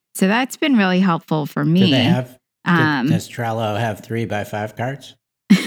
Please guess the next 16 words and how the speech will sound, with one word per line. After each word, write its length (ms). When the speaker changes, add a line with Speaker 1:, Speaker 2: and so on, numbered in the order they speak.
Speaker 1:
They 160
are 180
cards. 640
They're, 240
they 160
call 380
them 220
cards, 580
and 240
you 80
move 440
them 260
along. 580
It's 280
like 220
a, 100